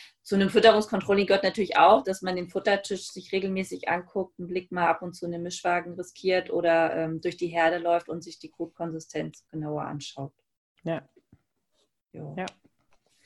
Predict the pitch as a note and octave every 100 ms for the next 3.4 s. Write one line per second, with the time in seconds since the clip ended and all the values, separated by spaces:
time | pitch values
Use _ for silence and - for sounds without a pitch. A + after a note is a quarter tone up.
0 | - - - G#3 G#3+ G#3+ G#3+ F#3+ F#3+ G3
1 | - - _ _ - - - A3+ A#3 A#3
2 | G#3+ G3+ G3+ G#3 F#3 F3 F3 F3 F3 E3+
3 | E3+ E3+ -